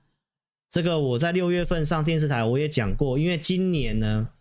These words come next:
刚好有二点五亿只的苹果手机使用超过四年，所以这一次会有个不错的换机潮，对不对？我上礼拜也跟你讲啦，我的小孩也是，手机也是使用，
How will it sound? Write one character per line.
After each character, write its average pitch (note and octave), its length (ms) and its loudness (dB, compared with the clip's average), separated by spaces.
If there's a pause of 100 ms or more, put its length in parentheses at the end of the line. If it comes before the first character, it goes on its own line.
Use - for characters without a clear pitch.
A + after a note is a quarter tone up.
(400)
刚 F#3+ 180 0
好 D3+ 200 0
有 A#2+ 240 0
二 F3+ 240 0
点 C3+ 240 0
五 B2+ 200 0
亿 D3+ 200 0
只 C#3 240 0
的 A#2+ 400 -2
苹 C3 200 0
果 C3+ 220 0
手 G2+ 240 0
机 A#2 460 -2
使 G#2+ 220 0
用 C#3 180 0
超 B2+ 180 0
过 C3 160 0
四 C3+ 320 0
年， E2 340 -2
所 F3+ 140 0
以 E3+ 60 0
这 F3 140 0
一 F3 60 0
次 F3 200 0
会 E3+ 100 0
有 B2 100 0
个 A2+ 60 -4
不 C3 140 0
错 D3 200 0
的 A#2+ 120 0
换 C3 180 0
机 A2+ 180 0
潮， - 300 -6 (1120)
对 C#3+ 60 0
不 C#3+ 60 0
对？ C#3+ 60 0
我 A#2+ 80 0
上 D#3+ 160 0
礼 C#3 60 0
拜 C#3+ 160 0
也 A#2+ 80 -2
跟 D3 100 0
你 D3+ 80 0
讲 C3 180 -2
啦， A2+ 200 0
我 A#2 140 0
的 B2+ 60 0
小 A2+ 200 0
孩 A2 160 0
也 A2+ 100 0
是， D3 240 0
手 A2 240 0
机 C#3 180 0
也 A#2 100 0
是 C#3+ 160 -2
使 A2+ 240 0
用， B2+ 280 -2